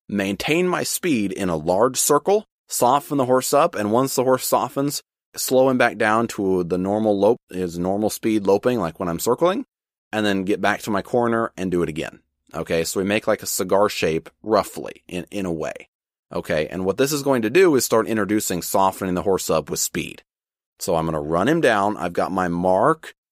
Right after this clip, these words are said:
say, fifteen feet to the right of my corner. So I have enough room to make a kind of gentle arc onto my circle.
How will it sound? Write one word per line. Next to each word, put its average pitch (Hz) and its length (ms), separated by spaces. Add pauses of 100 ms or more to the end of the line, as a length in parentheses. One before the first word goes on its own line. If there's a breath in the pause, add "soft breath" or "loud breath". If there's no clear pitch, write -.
say, 85 300
fifteen 127 540
feet 123 380
to 123 200
the 101 100
right 95 640 (260)
of 113 260
my 104 160
corner. - 540 (300)
So - 160
I 85 60
have 92 140
enough 107 220
room 117 480 (420)
to 110 140
make 101 420
a 92 380
kind 104 220
of 90 100
gentle 107 400 (160)
arc 135 240 (380)
onto 110 420
my 98 140
circle. - 520